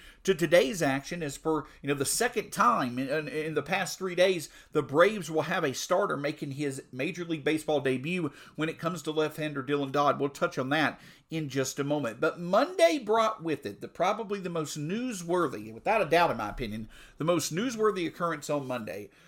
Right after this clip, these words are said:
was the exciting announcement that the Braves are finally going to retire the number twenty-five jersey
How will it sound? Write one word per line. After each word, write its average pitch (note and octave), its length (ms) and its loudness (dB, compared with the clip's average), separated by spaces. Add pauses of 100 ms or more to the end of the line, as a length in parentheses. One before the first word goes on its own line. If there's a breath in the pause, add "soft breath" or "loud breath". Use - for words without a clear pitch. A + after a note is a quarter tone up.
(240 soft breath)
was C3+ 140 0
the D3+ 120 2
exciting A3 640 2
announcement F3 540 -4
that C#3+ 160 -2
the C#3 80 -4
Braves D#3 640 0
are B2+ 140 -2
finally G3+ 680 -6
going E3+ 360 -8
to E3 120 -10
retire C3 680 -4 (280 soft breath)
the B2 80 -2
number D#3+ 340 -2
twenty-five D#3+ 640 -4
jersey A2+ 540 -2